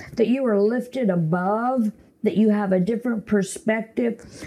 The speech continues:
you have a different sphere of relationships, Father, Son, and Holy Spirit around about you, that you have a different consensus, you have a different counsel, says the Lord.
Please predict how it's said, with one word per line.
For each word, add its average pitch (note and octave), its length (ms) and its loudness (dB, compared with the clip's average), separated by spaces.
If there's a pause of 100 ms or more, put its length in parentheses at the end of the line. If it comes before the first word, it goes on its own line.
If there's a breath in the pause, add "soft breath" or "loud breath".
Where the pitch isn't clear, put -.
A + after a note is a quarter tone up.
you A3 180 6
have G#3+ 380 2
a G3 160 4
different A3 560 0
sphere A#3+ 580 -4 (240 loud breath)
of G3 180 2
relationships, G#3+ 960 0
Father, G#3+ 440 -2
Son, A3 320 -2
and F3 140 -2
Holy G3 300 2
Spirit A3 520 -2 (340 loud breath)
around G#3+ 500 2
about F#3+ 540 0
you, A#3 160 -2 (300 loud breath)
that G#3+ 160 2
you A3+ 160 6
have A3 200 2
a G#3 60 6
different G#3+ 400 -2
consensus, G#3+ 800 0 (160 loud breath)
you A3 140 2
have A3 180 2
a G#3 60 4
different G#3+ 440 0
counsel, G#3+ 640 -2
says A3 380 0
the A3+ 100 0
Lord. A3 420 0